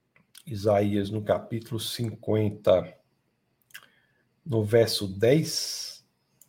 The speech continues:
Isaías, no capítulo cinquenta, no verso dez, olha que mensagem aqui, as Escrituras dizem assim, ó.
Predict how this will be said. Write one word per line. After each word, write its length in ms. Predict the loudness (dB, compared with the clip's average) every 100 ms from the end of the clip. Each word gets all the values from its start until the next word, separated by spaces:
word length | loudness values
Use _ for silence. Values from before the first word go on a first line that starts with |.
| -8
Isaías, 320 | -2 0 2
no 80 | 2
capítulo 340 | 0 0 -6
cinquenta, 360 | -6 -2 0 0
no 80 | 2
verso 360 | 2 0 -4
dez, 540 | 0 2 2 -6 -14 -20 _ _ _ _ _ _ _ _ _ _ _ _ _ -2
olha 200 | -2 -2
que 420 | -2 2 2 0
mensagem 540 | -2 -2 2 4 4 2
aqui, 280 | -2 -2
as 80 | -2
Escrituras 360 | -4 -8 -2 -2
dizem 240 | 0 2
assim, 400 | 0 0 -8 -6
ó. 180 | -6 -8